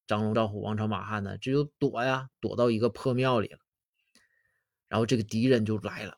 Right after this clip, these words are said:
把庙都包围了。这紧急时刻呀，展昭就说，说：“大人，公孙先生那么准的锦囊都留给你了，你不打开看看呐？现在正是紧急时刻呀。”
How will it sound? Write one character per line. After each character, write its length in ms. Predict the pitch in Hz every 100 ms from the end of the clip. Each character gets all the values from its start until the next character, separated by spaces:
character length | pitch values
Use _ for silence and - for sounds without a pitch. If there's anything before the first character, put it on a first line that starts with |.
| _
把 100 | - 113
庙 280 | 147 180
都 100 | 131
包 220 | 110 135 127
围 260 | 120 92
了。 120 | - _ _ _
这 140 | - 208
紧 240 | - 127
急 200 | 117 190
时 240 | 180 147 143
刻 200 | 165 139
呀， 320 | 101 98 104 -
展 200 | 120 123
昭 160 | 131
就 100 | 139
说， 220 | 120 107
说 100 | 107
：“大 160 | 120 139
人， 300 | 113 101 104 _ _ _ _ _ _ -
公 320 | 262 285 247
孙 180 | 277 254
先 280 | 247 226
生 160 | 247 240
那 80 | 320
么 120 | 320
准 280 | - 202 139
的 100 | 156
锦 220 | 139 113
囊 320 | 101 104 127
都 120 | 143
留 240 | 131 117 123
给 120 | 135
你 160 | 123 98
了， 240 | 98 107
你 100 | 123
不 60 | -
打 200 | - 123
开 120 | 131
看 200 | 170 143
看 140 | 117
呐？ 240 | 101 98 -
现 200 | - 202
在 140 | 226 208
正 240 | 262 214
是 100 | 175
紧 220 | 147 113
急 140 | 107 131
时 160 | 117
刻 160 | 104 110
呀。” 220 | 82